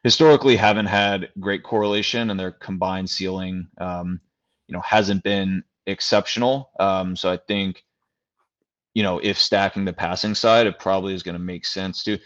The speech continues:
I think it's also just an interesting exercise of kinda, like, how strong is recency, but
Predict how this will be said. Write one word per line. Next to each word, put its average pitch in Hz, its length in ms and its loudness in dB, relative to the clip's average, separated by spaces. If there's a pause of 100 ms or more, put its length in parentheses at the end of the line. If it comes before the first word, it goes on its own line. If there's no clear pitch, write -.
(140)
I 139 60 4
think 226 140 4
it's - 80 -2
also 170 220 6
just 117 160 0
an 101 80 0
interesting 107 480 -4
exercise 104 500 0
of 98 80 -6
kinda, 98 180 -4
like, 92 180 -6 (260)
how 110 240 6
strong 101 460 0
is 92 280 -6
recency, 92 440 -8
but 113 160 -8